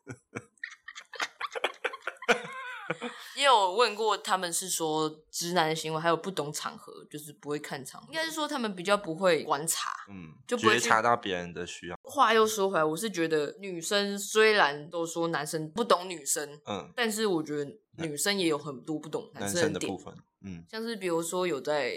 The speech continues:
Speaker 1: 工作的男生，或者是有自己的事情，
Speaker 2: 要
Speaker 1: 像我们，
Speaker 2: 处理的时候。
Speaker 1: 嗯，比如说像我们之前的上一集有讲到，自己会跟别人比较，就男生自己颜面的问题，或者是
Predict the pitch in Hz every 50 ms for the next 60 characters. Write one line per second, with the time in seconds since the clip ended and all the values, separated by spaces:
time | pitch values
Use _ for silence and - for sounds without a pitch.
0 | - - 196 190 190 196 202 214 202 175 151 147 143 139 135 - - 160 151 151
1 | 151 - - 214 190 160 156 156 156 180 185 170 156 143 139 127 117 98 85 -
2 | - 233 196 175 156 143 143 139 139 - - - 214 185 - - - - - 123
3 | 277 262 220 196 185 190 104 104 98 85 - - - 208 175 139 - - - -
4 | - 196 202 202 202 - 220 208 208 208 208 208 - 233 208 185 175 165 151 139
5 | 143 151 151 160 165 196 196 196 170 151 147 151 - 220 220 220 214 170 156 156
6 | 156 185 - - - 185 165 147 135 - - - 262 202 160 165 175 214 214 196
7 | 202 196 180 165 151 156 156 143 113 - - 165 101 - - _ - 202 196 180
8 | 170 165 180 185 185 175 185 190 160 151 160 160 160 175 196 190 165 143 151 165
9 | 175 147 139 135 - - - - 208 180 160 165 - 190 185 175